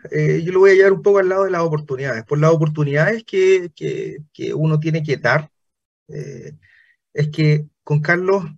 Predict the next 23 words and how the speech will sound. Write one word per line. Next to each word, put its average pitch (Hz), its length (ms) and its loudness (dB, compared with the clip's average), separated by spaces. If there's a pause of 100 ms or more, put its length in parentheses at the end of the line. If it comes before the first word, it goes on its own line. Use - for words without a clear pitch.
nos 151 160 0
juntamos 160 500 0
en 165 80 -2
su 160 120 -8
minuto, 170 460 -4 (160)
conversamos, 151 760 0
estábamos, 135 440 -8
nos 135 120 -10
conocíamos 143 480 -4
por, 131 200 -12 (120)
por - 160 -16 (100)
X 131 260 -10
motivo, 156 420 -2 (480)
em, 117 720 -4 (320)
pero 165 160 2
los 170 100 4
dos 196 120 2
teníamos 214 300 -2
muchas 208 240 -4
ganas 202 200 -4
de 190 60 -8
hacer 156 160 -8
cosas. - 320 -14